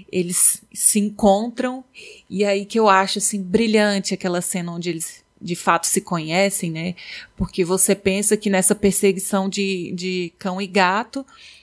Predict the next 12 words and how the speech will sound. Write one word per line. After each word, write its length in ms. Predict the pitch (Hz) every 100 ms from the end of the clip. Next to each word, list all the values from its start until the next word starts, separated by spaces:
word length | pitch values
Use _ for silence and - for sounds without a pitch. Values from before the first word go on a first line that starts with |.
| _ _ _ -
quando 220 | 190 196
acontecer 480 | 202 202 202 - 202
o 100 | 214
encontro 520 | 214 208 202 202 208
de 120 | 202
fato, 420 | - 196 208 220
vai 140 | 208 202
ser 140 | 220
uma 180 | 214 220
coisa 720 | - 208 220 214 226 208 202 -
agressiva, 920 | 208 254 285 - 262 294 311 190 180
né? 420 | 175 190 214